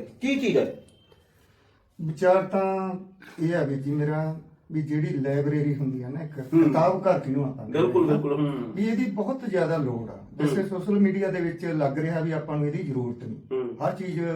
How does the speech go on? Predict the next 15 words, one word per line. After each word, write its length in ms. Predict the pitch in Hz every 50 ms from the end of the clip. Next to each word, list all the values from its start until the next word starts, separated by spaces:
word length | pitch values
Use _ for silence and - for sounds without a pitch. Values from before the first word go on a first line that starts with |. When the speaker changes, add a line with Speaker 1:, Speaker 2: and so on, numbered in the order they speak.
| 160 - - -
Speaker 2:
ਕਹਿੰਦੇ 180 | - 156 170 185
ਵੀ 80 | 185
ਡਿਜੀਟਲ 500 | 180 151 135 143 180 202 202 196 175 147
ਹੋ 160 | 139 - 107
ਗਈ। 140 | 101 - - - - -
Speaker 1:
ਹੂੰ। 100 | 131 135
Speaker 2:
ਮੈਂ 140 | 135 151 156
ਮੰਨਦਾ 280 | 143 131 123 120 113 113
ਇਹ 120 | 131 139 135
ਗੱਲ 160 | 139 123 113
ਨੂੰ। 140 | 113 113 - - _ _ _ _ _ _ _ -
ਲੇਕਿਨ 560 | 151 165 156 - 170 175 175 175 170 170 160
ਜਿਹੜੀਆਂ 280 | 143 147 165 190 196 196
ਕਿਤਾਬਾਂ 480 | - - - 139 135 - 175 180 170
ਨੇ 60 | 151